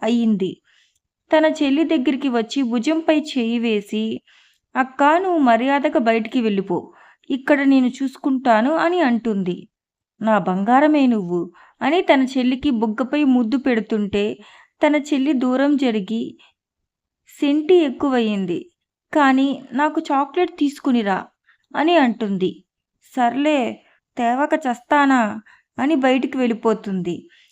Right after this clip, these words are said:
అలా కాసేపటికి ఇంటికి వచ్చి సైలెంట్గా తన రూమ్లోకి వెళ్ళిపోతుంది. తన వెనకాలే తన చెల్లి రూమ్లోకి వస్తుంది. తనని చూసి, "ఏ హర్షి,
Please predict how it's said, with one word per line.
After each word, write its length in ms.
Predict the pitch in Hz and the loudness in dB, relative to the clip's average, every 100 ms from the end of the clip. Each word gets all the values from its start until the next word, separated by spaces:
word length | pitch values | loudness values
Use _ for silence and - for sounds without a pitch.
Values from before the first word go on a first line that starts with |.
| _ | _
అలా 260 | 262 311 339 | 0 4 2
కాసేపటికి 880 | 339 277 254 269 277 277 392 370 277 | 4 2 2 0 -4 -2 -4 -2 2
ఇంటికి 380 | 262 262 285 285 | 2 0 -2 -2
వచ్చి 440 | 254 247 262 277 | -2 -4 -4 -4
సైలెంట్గా 920 | 269 254 262 277 302 294 240 226 262 - - - - 302 | 0 0 2 0 0 0 2 2 2 -8 -20 -16 0 2
తన 120 | 294 | 4
రూమ్లోకి 560 | 277 285 302 277 262 311 | 2 2 2 0 0 -2
వెళ్ళిపోతుంది. 920 | 285 240 247 233 220 190 175 - - _ _ - _ _ _ 330 | 0 -2 -2 -4 -2 -4 -6 -8 -12 _ _ -20 _ _ _ 0
తన 140 | 339 | 2
వెనకాలే 640 | 302 262 285 339 320 254 262 | 2 0 0 2 2 2 -2
తన 260 | 277 269 269 - | -2 -2 -4 -4
చెల్లి 220 | 269 302 | 0 2
రూమ్లోకి 520 | 302 277 285 294 302 | 2 2 0 -2 -2
వస్తుంది. 640 | 320 254 - 254 226 196 - _ _ - | -2 -2 -4 -4 -2 -2 -6 _ _ 2
తనని 220 | 320 339 | 2 2
చూసి, 840 | 330 - 277 277 269 294 359 415 _ _ - | -4 -6 -4 -4 -4 -4 -4 -8 _ _ -8
"ఏ 260 | 254 320 349 - | -4 -2 -2 0
హర్షి, 600 | 240 - 330 294 190 | -2 0 -2 -2 -4